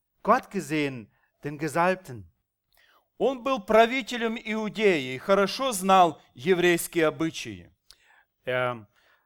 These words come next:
Speaker 1: war der Herrscher über Juda und kannte die hebräische, ähm, Traditionen.
Speaker 2: Он хорошо знал ихнюю веру,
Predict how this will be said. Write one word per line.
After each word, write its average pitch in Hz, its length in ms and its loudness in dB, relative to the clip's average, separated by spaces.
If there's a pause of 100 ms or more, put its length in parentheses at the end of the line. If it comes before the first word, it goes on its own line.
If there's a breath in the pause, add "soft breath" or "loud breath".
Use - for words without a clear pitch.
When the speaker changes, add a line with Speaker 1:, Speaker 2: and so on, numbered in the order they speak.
(340)
Speaker 1:
war 135 160 -2
der 139 120 -4
Herrscher 175 600 0 (280)
über 139 280 -6
Juda 185 600 2
und 175 180 -10
kannte 208 440 0
die 151 380 0 (220)
hebräische, 139 800 -4 (420 soft breath)
ähm, 113 500 -16 (1600)
Traditionen. 151 800 -6 (480 soft breath)
Speaker 2:
Он 165 180 -2
хорошо 180 440 2
знал 190 320 4
ихнюю 185 520 -2
веру, 160 600 4